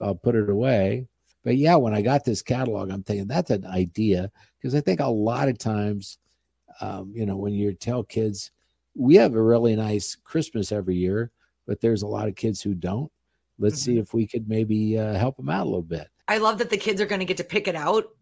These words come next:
Speaker 2: and then they can have a debate, and they can make the decision with the money. I absolutely love that idea. Those are the parts of the holidays that make me happy. The commercialism stuff gets old quick.
Speaker 1: I don't think Christmas is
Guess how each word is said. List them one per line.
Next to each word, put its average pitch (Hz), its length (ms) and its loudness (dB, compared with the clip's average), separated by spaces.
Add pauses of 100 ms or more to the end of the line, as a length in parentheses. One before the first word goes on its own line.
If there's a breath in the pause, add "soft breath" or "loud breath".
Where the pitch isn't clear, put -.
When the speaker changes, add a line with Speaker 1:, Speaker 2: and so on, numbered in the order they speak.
(120)
Speaker 2:
and 185 120 -4
then 170 100 -4
they 175 100 0
can 180 160 -4
have 175 160 -2
a 180 60 2
debate, 160 520 -4
and 165 100 -8
they 156 120 -4
can 175 100 -4
make 165 240 -6
the 156 80 -10
decision 156 480 -6
with 151 160 -8
the 147 80 -10
money. 143 480 -8 (380)
I 143 140 -6
absolutely 139 500 -8
love 120 160 -8
that 101 140 -10
idea. 80 380 -14 (500 soft breath)
Those 269 220 6
are 311 80 -2
the 285 80 0
parts 220 320 0
of 220 80 2
the 185 120 0
holidays 175 440 -2
that 165 140 -6
make 170 240 -10
me 156 100 -10
happy. 160 600 -6
The 165 120 -10
commercialism 190 800 -4
stuff 160 440 -8
gets 147 380 -10
old 139 560 -6
quick. - 380 -10
Speaker 1:
I 170 160 -2
don't 165 180 0
think 135 200 0
Christmas 113 440 -4
is 80 280 -8